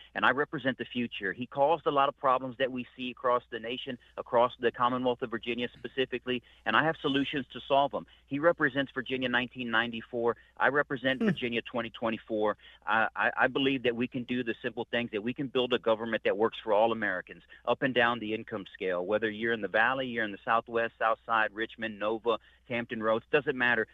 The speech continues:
Speaker 1: We need somebody working for all Americans, not just the people who donate big money to campaigns. And that's a problem, uh, that, that sets me apart w-, between Tim Kaine, but it also sets me apart to any other Republican opponents.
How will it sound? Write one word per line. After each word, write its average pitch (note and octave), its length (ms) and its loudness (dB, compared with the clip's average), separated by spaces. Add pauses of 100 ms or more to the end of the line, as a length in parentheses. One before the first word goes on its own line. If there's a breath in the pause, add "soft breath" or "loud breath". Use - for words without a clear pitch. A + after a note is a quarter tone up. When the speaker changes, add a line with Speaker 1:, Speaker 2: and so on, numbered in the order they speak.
(180 soft breath)
Speaker 1:
We A#2+ 100 -6
need D3+ 220 -4
somebody B2+ 340 0
working A#2 460 -2
for - 160 -4
all D3 240 2
Americans, G#2 460 -2
not C#3+ 260 0
just D3+ 220 -2
the B2+ 80 -8
people C#3+ 320 -6
who C#3 100 -4
donate D3 580 0
big D3 160 -2
money C#3+ 240 -2
to C#3 80 -4
campaigns. C#3 600 -8 (240 soft breath)
And A2+ 100 -2
that's E3 180 2
a F#3 60 -2
problem, E3+ 560 2 (300 soft breath)
uh, B2 480 0
that, A2+ 160 2
that A2+ 180 2
sets - 220 -6
me D3+ 100 -2
apart D3 440 2
w-, B2 220 -4
between A#2+ 460 -6
Tim B2+ 220 -4
Kaine, D3+ 220 -4
but C3 100 0
it - 120 -6
also F3 360 0
sets E3 200 2
me D#3 100 -8
apart D3 340 0
to C#3 120 -6
any D3 200 -6
other C#3+ 180 -2
Republican D3 560 0
opponents. A2 440 -4